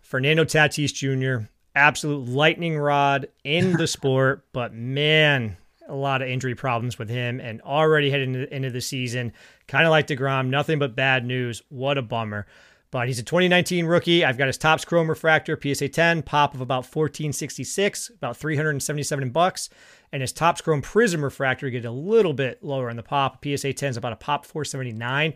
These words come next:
Speaker 1: That's about a five hundred thirty dollar card. What do you think about Tatis?
Speaker 2: I, Tatis is the hard, one of the hardest players in baseball to really talk about because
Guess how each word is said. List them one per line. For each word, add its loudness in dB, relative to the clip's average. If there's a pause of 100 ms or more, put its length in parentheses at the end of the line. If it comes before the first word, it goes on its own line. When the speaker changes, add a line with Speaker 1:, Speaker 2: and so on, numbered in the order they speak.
(200)
Speaker 1:
That's -6
about -2
a -6
five 2
hundred -4
thirty -4
dollar -8
card. -14 (460)
What -2
do 2
you 0
think 2
about 2
Tatis? -6 (560)
Speaker 2:
I, 4 (260)
Tatis 2
is -4
the -4
hard, -2
one 0
of 0
the -2
hardest -2
players 0
in -8
baseball -2
to -12
really -8
talk -6
about -4
because 0